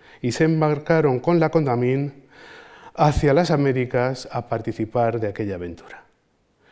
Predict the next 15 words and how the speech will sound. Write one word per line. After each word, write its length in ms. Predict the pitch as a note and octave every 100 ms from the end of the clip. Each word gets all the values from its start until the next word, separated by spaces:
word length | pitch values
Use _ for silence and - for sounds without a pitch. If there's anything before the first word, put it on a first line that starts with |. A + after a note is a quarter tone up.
| - - _
Y 140 | A2+
estos 320 | A#2 - A#2 A#2
dos 160 | C#3+
españoles, 720 | C#3 - A#2+ C3 D3+ E3+ F3+
que 100 | -
permanecieron 920 | B2+ A2+ A2 A2 G#2+ C3+ B2 B2 A#2+ - - - - - B2+
diez 380 | A#2+ C#3+ C#3+
años, 440 | D3 C3+ C#3 D#3 -
más 200 | C3 C3
de 100 | B2+
diez 220 | A#2 -
años, 420 | B2 C3+ D3 - - - - - -
en 160 | B2 A#2
América, 640 | A#2+ C#3 D3 D3 D#3+ D#3+ - - _ - - _
fueron, 800 | - C#3 C#3+ D3+ D#3+ D#3+ -